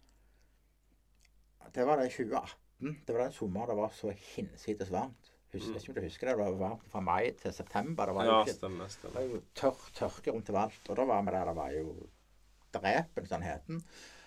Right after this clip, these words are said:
Speaker 1: Men da var det først med en kompis, da reiste vi der mandagen, og festivalen var på, det var, det var bare en dag, det var lørdagen de skulle spille.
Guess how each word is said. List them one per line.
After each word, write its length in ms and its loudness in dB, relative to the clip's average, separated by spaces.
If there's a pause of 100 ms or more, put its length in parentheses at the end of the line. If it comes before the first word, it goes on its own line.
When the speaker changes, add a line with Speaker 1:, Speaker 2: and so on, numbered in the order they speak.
(140)
Speaker 1:
Men 100 -4
da 60 2
var 100 2
det 100 0
først 260 -6
med 160 0
en 60 -8
kompis, 720 -4
da 140 2
reiste 260 0
vi 60 -2
der 260 2 (1080)
mandagen, 580 2 (1120)
og 80 -14
festivalen 380 -4
var 140 0
på, 500 -4
det 80 -2
var, 80 -2
det 100 -14
var 80 -6
bare 220 -10
en 100 -12
dag, 260 -6
det 260 -2
var 80 0
lørdagen 400 0
de 60 -10
skulle 160 -12
spille. 340 -6